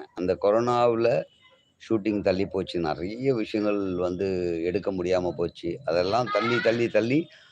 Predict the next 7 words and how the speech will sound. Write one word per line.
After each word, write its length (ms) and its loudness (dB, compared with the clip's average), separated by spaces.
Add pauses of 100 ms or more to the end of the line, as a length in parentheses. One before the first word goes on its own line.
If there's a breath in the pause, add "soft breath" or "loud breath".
(220 soft breath)
ஐந்து 500 4
ஆண்டு 280 6
காலத்திற்கு 680 2
பிறகு 420 4
வருகின்ற 540 4
இந்த 260 2
திரைப்படம் 580 0